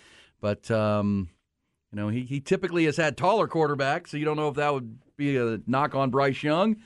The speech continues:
But C J Stroud is one that they like, too. So, uh, I did see this from Peter King, Monday Morning Quarterback. He says, uh,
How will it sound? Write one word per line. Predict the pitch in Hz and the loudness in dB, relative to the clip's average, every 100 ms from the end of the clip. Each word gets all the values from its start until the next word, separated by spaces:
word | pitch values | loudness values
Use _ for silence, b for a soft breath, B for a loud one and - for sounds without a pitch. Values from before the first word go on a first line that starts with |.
| B B B _ | B B B _
But | 110 - | -6 -4
C | - | -4
J | 131 123 | 0 -2
Stroud | - 135 127 | 0 0 0
is | 104 | 0
one | 113 110 | -2 -2
that | |
they | 107 110 | 0 0
like, | 107 95 | 0 -4
too. | - 147 143 | -2 0 0
So, | - 113 110 b b b - | 0 -2 -2 b b b -6
uh, | |
I | 107 107 101 | -2 0 0
did | 143 131 | -2 -2
see | 147 | 0
this | 127 | 0
from | - 110 | 0 -2
Peter | 151 139 120 | 0 0 0
King, | - 147 131 | 0 2 4
Monday | 120 131 | 4 4
Morning | 127 127 107 | 2 2 0
Quarterback. | - 147 117 107 107 104 | 2 2 2 0 0 -2
He | 123 | -4
says, | - 120 113 104 | 0 0 0 0
uh, | 117 113 | 2 2